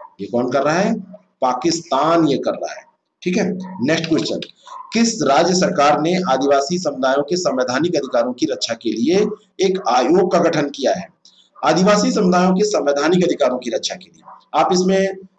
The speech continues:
हो सकता है मध्य प्रदेश, छत्तीसगढ़ इधर जाने लगे,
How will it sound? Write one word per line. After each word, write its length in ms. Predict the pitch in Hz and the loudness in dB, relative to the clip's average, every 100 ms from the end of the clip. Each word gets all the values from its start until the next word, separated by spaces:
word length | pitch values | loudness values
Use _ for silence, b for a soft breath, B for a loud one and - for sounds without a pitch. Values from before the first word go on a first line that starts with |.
| - - | -20 -6
हो 60 | 156 | -2
सकता 260 | 180 185 | 0 2
है 100 | 196 | 2
मध्य 180 | 151 147 | 2 0
प्रदेश, 340 | - 143 165 165 | 0 0 0 0
छत्तीसगढ़ 560 | - 156 156 147 156 - - - | 0 0 0 0 -2 -4 -10 -4
इधर 180 | 123 151 | 0 2
जाने 260 | 143 131 | 2 2
लगे, 280 | 120 117 | 2 2